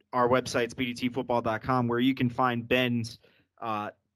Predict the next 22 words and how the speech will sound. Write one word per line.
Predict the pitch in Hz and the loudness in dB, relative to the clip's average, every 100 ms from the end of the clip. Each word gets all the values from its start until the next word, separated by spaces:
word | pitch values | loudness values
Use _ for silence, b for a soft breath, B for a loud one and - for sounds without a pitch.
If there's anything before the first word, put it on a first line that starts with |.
| _ _ _ - - _ _ _ - | _ _ _ -20 -20 _ _ _ -16
blog | 127 131 139 135 | 0 4 6 4
that | 139 127 | 0 0
he | 131 | -2
just | 131 - | -2 0
put | 139 | 2
out, | 127 131 131 - | 4 2 0 -2
and | 117 107 | -4 -4
then | 107 107 | -6 -4
mailbox | 113 110 107 107 104 | -2 -2 -2 -4 -4
at | 110 101 | -8 -8
B | 107 | -10
D | 107 | -12
T | - 113 | -12 -8
football | 117 107 107 | -6 -4 -4
dot | 104 95 | -2 -4
com | - 127 123 | 0 0 0
if | 117 117 | -6 -8
you | 101 | -8
just | 104 - | -8 -6
wanna | 117 117 | -6 -4
email | 107 95 95 | -4 -6 -6
us. | 95 - | -8 -12